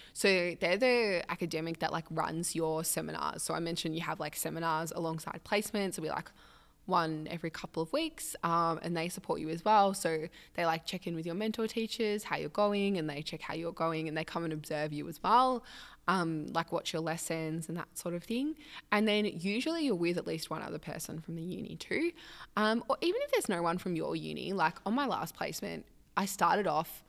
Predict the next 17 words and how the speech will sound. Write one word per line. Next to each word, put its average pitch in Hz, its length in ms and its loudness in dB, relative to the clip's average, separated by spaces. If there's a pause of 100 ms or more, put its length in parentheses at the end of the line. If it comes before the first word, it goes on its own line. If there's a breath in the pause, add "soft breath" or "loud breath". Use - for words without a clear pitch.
(260 soft breath)
just 170 260 4
me - 200 0
from 240 180 0
Melbourne 214 260 0
Uni. 247 380 0
Um, 165 320 4 (520 loud breath)
another 190 400 8
teacher - 260 -2
candidate 156 440 -4
ended 170 180 -4
up 135 140 0
coming 165 240 -2
to 156 100 -4
the 156 60 -2
school - 220 -4
as - 140 -10
well. - 360 2